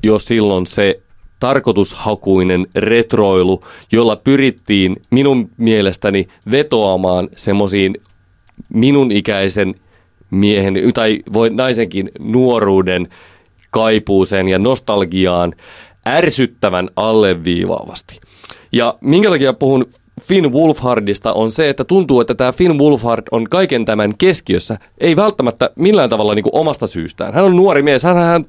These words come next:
varmaan ottaa ne duunit, mitä hänelle annetaan vastaan. Sama toistui katastrofaalisen surkeassa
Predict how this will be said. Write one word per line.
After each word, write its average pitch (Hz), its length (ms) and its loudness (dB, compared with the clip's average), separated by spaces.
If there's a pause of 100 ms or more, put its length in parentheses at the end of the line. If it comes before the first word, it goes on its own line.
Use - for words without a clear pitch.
varmaan 160 280 0
ottaa 180 200 -2
ne 180 120 0
duunit, 180 260 4
mitä 156 140 -2
hänelle 165 220 2
annetaan 165 400 -2
vastaan. - 440 -6 (600)
Sama 175 240 -2
toistui 127 720 2 (920)
katastrofaalisen 117 800 -2
surkeassa 107 760 0